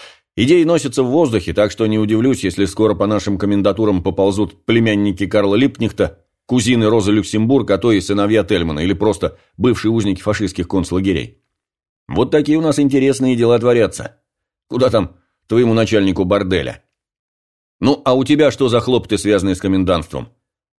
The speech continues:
По пустякам не стал бы приезжать». Ну вот, начиналась сложная шахматная партия. И первый ход предстояло делать мне. Первый ход делают белые, но не обязательно выигрывают.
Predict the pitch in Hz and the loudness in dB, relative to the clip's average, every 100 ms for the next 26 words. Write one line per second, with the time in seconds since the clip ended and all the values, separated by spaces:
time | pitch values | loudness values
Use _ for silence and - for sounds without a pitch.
0 | _ 104 110 120 113 123 107 101 107 87 | _ -4 -2 0 2 2 2 0 0 0
1 | 82 82 76 65 - _ _ _ _ _ | -2 -4 -4 -8 -12 _ _ _ _ _
2 | _ _ _ _ _ _ _ _ _ _ | _ _ _ _ _ _ _ _ _ _
3 | _ _ _ 64 85 123 104 104 101 - | _ _ _ -4 0 2 2 0 -2 -2
4 | 80 87 113 95 - 98 123 120 110 107 | -2 0 -2 -4 -2 0 2 2 0 -4
5 | 104 101 95 95 92 - 101 - 60 50 | -4 -4 -2 -2 -2 -2 -4 -4 -10 -12
6 | - _ _ _ _ _ _ _ _ _ | -16 _ _ _ _ _ _ _ _ _
7 | - - 110 131 127 131 117 113 - - | -8 -2 2 2 4 2 2 -2 0 0
8 | 101 104 104 90 92 95 85 80 82 78 | 2 2 2 2 0 0 -2 -4 -2 -4
9 | 73 - _ _ _ _ _ _ _ _ | -6 -10 _ _ _ _ _ _ _ _
10 | _ _ - 113 113 107 107 107 85 92 | _ _ 0 2 4 2 2 2 2 2
11 | 87 78 64 98 131 123 107 120 120 113 | 2 -2 -2 0 2 2 2 0 0 0
12 | 113 117 117 104 107 85 98 98 85 80 | 0 0 0 -2 -2 0 -2 0 -2 -2
13 | 71 64 57 - | -4 -6 -10 -14